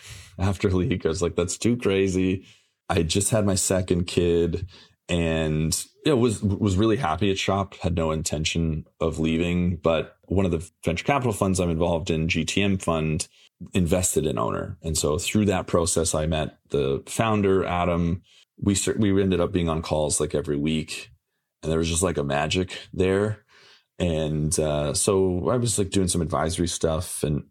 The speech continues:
and at some point, Adam was like, "Hey, like, you know, I know you're not really looking around, but," he's like, "Would you consider, you know, like, exploring joining us full time?" I'm like, "Oh, I don't know. The timing's not right. Like,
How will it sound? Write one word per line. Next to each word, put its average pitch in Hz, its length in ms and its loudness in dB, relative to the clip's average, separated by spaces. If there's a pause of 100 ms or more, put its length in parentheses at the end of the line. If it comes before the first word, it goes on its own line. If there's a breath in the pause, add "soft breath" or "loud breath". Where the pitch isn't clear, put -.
(120)
and 78 540 -2 (420)
at 85 220 -2
some 107 200 0
point, 95 260 0 (100)
Adam 85 220 0
was 85 160 0
like, 78 100 -2
"Hey, 127 280 2
like, 82 180 -2 (200)
you 87 100 -2
know, 82 60 0
I 80 60 0
know 101 160 2
you're 95 160 2
not 92 240 0
really 90 560 0 (140)
looking 90 240 0
around, 85 480 0
but," 80 320 0 (320 loud breath)
he's 85 100 0
like, 85 220 -2
"Would 90 180 2
you 113 80 2
consider, 107 840 0 (240)
you 87 80 -2
know, 92 220 0
like, 85 320 -4
exploring 85 580 0
joining 87 320 0
us 85 120 -2
full 82 200 -2
time?" 90 320 -4
I'm 73 60 -6
like, 73 120 -10
"Oh, 82 60 -6
I 110 240 -2
don't 76 120 -4
know. 104 220 0
The 82 120 -4
timing's 107 340 -2
not 101 160 0
right. 95 300 0
Like, 73 200 -8